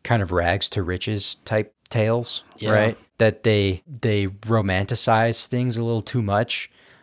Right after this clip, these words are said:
Speaker 1: But I like the fact that they let him, which I think worked with his narrating everything.
Speaker 2: Yeah.
Speaker 1: They let him romanticize the things. So you see it in his own flawed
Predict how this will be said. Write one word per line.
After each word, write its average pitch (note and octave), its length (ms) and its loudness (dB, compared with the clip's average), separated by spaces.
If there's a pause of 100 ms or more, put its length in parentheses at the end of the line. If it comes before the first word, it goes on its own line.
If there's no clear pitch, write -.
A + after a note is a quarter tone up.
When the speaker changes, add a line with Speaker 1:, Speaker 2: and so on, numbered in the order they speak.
(120)
Speaker 1:
But A2 120 2
I A2 80 6
like A2 320 4
the A#2+ 100 2
fact A2 320 2
that G#2 200 -4
they A2 140 0
let A2+ 300 2
him, C3 640 2
which A2+ 460 -2
I B2 80 6
think E3 260 -2
worked G#2+ 320 2
with A2 160 -2
his G#2+ 240 -2
narrating G#2+ 580 0
everything. D3 560 -4
Speaker 2:
Yeah. A2 280 0
Speaker 1:
They B2 120 6
let C3+ 200 6
him D3 460 4
romanticize F#2 840 0
the F#2+ 80 -4
things. F2+ 420 -8 (200)
So - 120 0
you G#2+ 220 2
see C3+ 320 2
it A2 100 0
in G#2 140 -4
his G#2 420 0
own G2 320 -2
flawed F2+ 720 -2